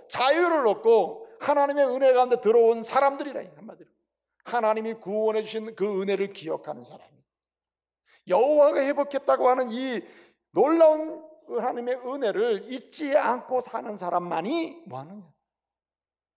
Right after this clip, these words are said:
그는 헌신할 수 있는 길을 갖게 되는 것입니다. 사랑하는 성도 여러분, 저와 여러분은 어떤 사람들입니까? 우리는 그리스도의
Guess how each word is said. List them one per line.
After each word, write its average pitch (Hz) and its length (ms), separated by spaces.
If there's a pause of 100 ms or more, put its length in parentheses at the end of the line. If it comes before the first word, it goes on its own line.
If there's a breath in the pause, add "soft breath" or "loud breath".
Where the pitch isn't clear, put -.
(120)
그는 147 380 (200)
헌신할 208 580
수 180 140
있는 160 220
길을 - 300
갖게 - 240
되는 139 180
것입니다. 123 380 (1080)
사랑하는 196 260
성도 196 180
여러분, 196 220
저와 202 240
여러분은 208 260
어떤 208 220
사람들입니까? 208 1000 (500 soft breath)
우리는 220 420
그리스도의 220 800